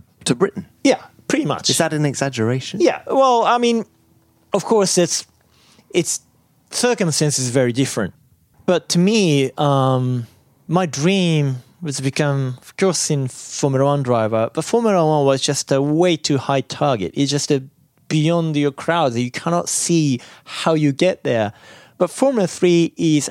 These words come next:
Speaker 2: actually a real target, a realistic target. So I really wanted to compete British Formula Three and win the domination fashion, because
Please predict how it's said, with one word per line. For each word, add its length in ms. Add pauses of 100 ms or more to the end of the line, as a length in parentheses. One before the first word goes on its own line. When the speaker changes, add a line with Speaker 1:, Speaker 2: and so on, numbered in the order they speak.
Speaker 2:
actually 560
a 80
real 260
target, 640
a 80
realistic 720
target. 440 (460)
So 400
I 140
really 380
wanted 460
to 300
compete 720 (180)
British 340
Formula 380
Three 420 (800)
and 460 (360)
win 640 (200)
the 80
domination 720
fashion, 420
because 280